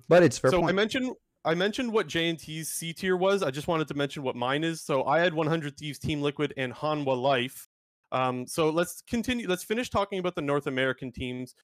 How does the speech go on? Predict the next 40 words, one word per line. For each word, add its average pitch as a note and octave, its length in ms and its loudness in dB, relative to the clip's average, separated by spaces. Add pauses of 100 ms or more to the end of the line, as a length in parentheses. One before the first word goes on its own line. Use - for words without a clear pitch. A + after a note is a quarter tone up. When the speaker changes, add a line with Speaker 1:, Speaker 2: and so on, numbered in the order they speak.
(240)
Speaker 2:
Uh, B2 80 -2
did D3 180 -4
you F3+ 80 2
have F3+ 100 2
anything G3+ 360 0
else D#3 240 0
on, C#3+ 400 -2 (320)
on, B2+ 320 -2
uh, A#2+ 180 2
one C3 140 0
hundred C#3 280 -4
Thieves C#3+ 220 -8
or B2+ 160 -6
T C3 260 -4
L, F#3 440 0
J E3+ 160 -2
and F3 80 -6
T? F3+ 80 -16
'Cause E3 120 -14
we E3 60 -8
talked F#3+ 240 -2
a G3+ 60 0
little F3+ 160 2
bit D#3+ 100 -2
about C#3 220 0
Cloud B2 260 -2
Nine. A#2+ 480 -4 (340)
Uh, A#2+ 200 -2
anything E3+ 280 -2
specific D3+ 480 -6
on C3+ 160 0
those B2+ 240 0
two D#3 160 -8
North C#3 220 -2
American B2+ 400 -6
teams D#3 220 -10
that D3+ 100 -6
you C#3 160 -8
wanted C#3+ 300 -4
to, C3+ 340 -2